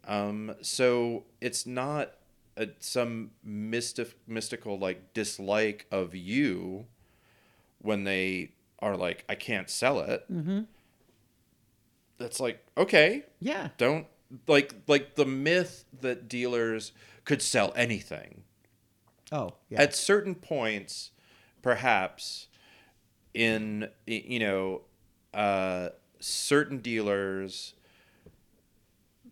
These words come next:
Speaker 1: can sell anything.
Speaker 2: Well, in the
Speaker 1: But
Speaker 2: nineties,
Speaker 1: those
Speaker 2: that
Speaker 1: periods
Speaker 2: was pretty,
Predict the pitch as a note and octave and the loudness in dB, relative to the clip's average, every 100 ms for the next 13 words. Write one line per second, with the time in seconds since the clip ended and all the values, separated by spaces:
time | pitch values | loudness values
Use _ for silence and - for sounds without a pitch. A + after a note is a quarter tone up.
0 | _ _ - - C3+ B2 A#2+ A2+ - G#2+ | _ _ -8 4 4 4 0 -4 2 2
1 | G2+ F#2+ - F#2+ F2+ - - G1+ - - | 4 0 -4 -4 -6 -8 -14 -14 -18 -20
2 | _ _ G3 G3 F#3+ F#3 - G#3 D#3 D#3+ | _ _ -2 0 0 4 4 6 6 6
3 | F3 E3 F#3 F#3 D#3+ G2+ G2+ F#3+ D#3+ D3+ | 2 0 2 2 2 0 0 -4 -4 -2
4 | C#3 C3 | -2 -6